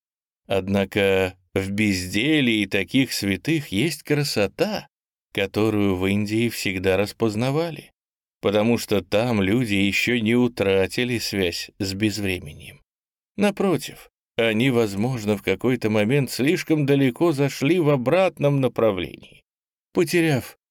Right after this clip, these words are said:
интерес к форме. Сегодня Индия всё больше подвергается влиянию Запада и всё больше тяготеет к миру форм. Итак,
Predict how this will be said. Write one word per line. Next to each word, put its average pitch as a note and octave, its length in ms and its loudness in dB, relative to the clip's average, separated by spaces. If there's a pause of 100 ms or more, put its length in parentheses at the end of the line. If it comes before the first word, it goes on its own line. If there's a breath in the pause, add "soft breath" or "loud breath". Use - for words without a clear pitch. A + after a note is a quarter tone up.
интерес A2 600 0
к - 60 -18
форме. - 480 -16 (720)
Сегодня A2+ 800 0 (200)
Индия G#3+ 460 2
всё D#3+ 260 2
больше F#3+ 420 0
подвергается A#2+ 880 0
влиянию G#2 600 2
Запада F#2 760 -2 (200)
и A2+ 140 2
всё F#2+ 300 -2
больше E3 480 0
тяготеет C#3+ 920 -4
к - 80 -8
миру G2+ 440 0 (100)
форм. - 580 -8 (880)
Итак, - 480 -4